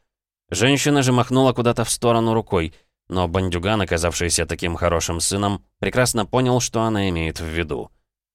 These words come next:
«Тебе лучше выйти. В машину садись, а я выберу розы и притащу тебе. Не знаю, зачем тебе это нужно, но помогу, чем смогу».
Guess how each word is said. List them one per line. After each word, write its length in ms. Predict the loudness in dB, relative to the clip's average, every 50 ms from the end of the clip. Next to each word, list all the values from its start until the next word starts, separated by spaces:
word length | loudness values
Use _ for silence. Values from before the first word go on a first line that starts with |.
| _ _ _ _ _ _ _ _ _ _ _ _ _ -16
«Тебе 240 | -10 -6 -2 -2 0
лучше 320 | 0 0 0 0 0 0
выйти. 420 | 0 0 0 0 -2 -4 -6 -10 _ _ _ _ _ _ _ -10
В 100 | -6 -2
машину 420 | -2 0 0 0 0 2 2 2
садись, 480 | 0 0 0 -2 -2 -2 -2 -2 -4 -4
а 60 | -4
я 180 | -2 -2 0
выберу 340 | 0 0 0 0 0 0 2
розы 300 | 2 2 0 0 0 -2
и 20 | -2
притащу 460 | -4 -4 -4 -4 -2 -2 -2 -2 -2
тебе. 300 | -2 -4 -4 -6 -8 -12 _ _ _ _ _ _ _ _ _
Не 140 | -10 -6 -6
знаю, 300 | -4 -2 0 0 0 2
зачем 360 | 0 0 0 0 0 0 0
тебе 220 | -2 0 0 2 2
это 180 | 2 2 0
нужно, 340 | 0 0 0 0 0 -2 -2
но 180 | 0 -2 -2 -2
помогу, 380 | -2 -2 0 -2 -2 -2 -4
чем 220 | -2 -2 -2 -2 -2
смогу». 500 | -2 -2 -2 -2 -2 -2 -4 -6 -8